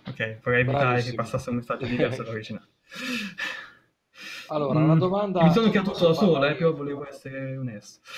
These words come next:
Speaker 1: Allora,
Speaker 2: No, no, perfetto.
Speaker 1: vai, vai.
Speaker 2: E
Speaker 1: Dicevi
Speaker 2: volevo
Speaker 1: comunque
Speaker 2: chiedervi, visto che siete più aggiornati anche sul discorso tecnico di me sicuramente, ma il discorso dei cento giocatori fa parte del server meshing statico, giusto? La prim-, il primo step che faranno,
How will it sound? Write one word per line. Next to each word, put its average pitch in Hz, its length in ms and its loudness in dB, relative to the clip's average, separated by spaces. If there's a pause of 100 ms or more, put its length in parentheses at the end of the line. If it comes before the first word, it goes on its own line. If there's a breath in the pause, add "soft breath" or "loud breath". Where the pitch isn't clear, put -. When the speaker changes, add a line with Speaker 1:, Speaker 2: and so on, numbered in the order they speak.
(200 loud breath)
Speaker 1:
Allora, 151 420 2
Speaker 2:
No, - 0 -
no, 127 220 -6
perfetto. 117 720 -12 (260)
Speaker 1:
vai, 135 240 0
vai. 123 160 -6
Speaker 2:
E 120 500 -10
Speaker 1:
Dicevi 165 320 2
Speaker 2:
volevo 185 340 2
Speaker 1:
comunque - 0 -
Speaker 2:
chiedervi, 127 460 -6
visto 139 300 -14
che 127 300 -10
siete 135 340 -10
più 131 140 -8
aggiornati 127 640 -8
anche 120 200 -12
sul 120 180 -14
discorso 117 520 -16
tecnico 110 480 -14
di 113 100 -16
me 113 200 -12
sicuramente, 110 800 -14 (300 soft breath)
ma 131 320 -10
il 135 220 -14
discorso 175 600 -8
dei 123 440 -6
cento 151 340 -6
giocatori 113 580 -8
fa 127 160 -8
parte 131 340 0
del 127 160 -12
server 123 360 -6
meshing 123 380 -8
statico, 117 520 -8
giusto? 117 500 -12
La 123 160 -6
prim-, 131 340 -10
il - 80 -20
primo 135 240 -8
step - 420 -6
che 117 140 -10
faranno, 107 580 -6